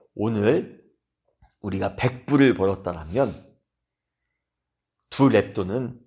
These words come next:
일 불 오십 전 정도 되는 것입니다.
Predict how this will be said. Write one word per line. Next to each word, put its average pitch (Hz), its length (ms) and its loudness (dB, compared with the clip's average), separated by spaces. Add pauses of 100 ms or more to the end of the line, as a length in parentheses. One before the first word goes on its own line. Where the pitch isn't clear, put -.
(400)
일 110 340 2
불 110 160 0
오십 98 500 -4
전 110 300 4
정도 95 280 -4
되는 90 240 -10
것입니다. 85 600 -14